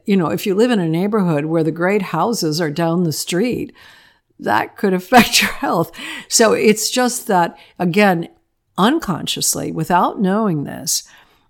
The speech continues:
we can feel tremendous difficulty because somebody else seems to have more stuff than we have,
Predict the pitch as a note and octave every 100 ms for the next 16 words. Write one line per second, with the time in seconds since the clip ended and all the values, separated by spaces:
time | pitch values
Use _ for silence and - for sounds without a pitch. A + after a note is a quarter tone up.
0 | - G3+ G#3+ B3 - - A#3 B3 G3+ F3
1 | - - - B3 A#3 C#3 - - _ _
2 | _ - - G3 F#3 F#3+ C4 D4 D4 -
3 | - - _ D#3 D3 B3 A#3 F#3 E3 C#3+
4 | B2+ C#3+ C#3 F3+ E3+ F3+ D#3+ - - A3+
5 | G#3+ F3+ - - C4+ - F#3+ F3 G3 F3+
6 | F3 F3+ F3+ - G3 - A#3 A#3 D#4 A#3+
7 | C#3+ -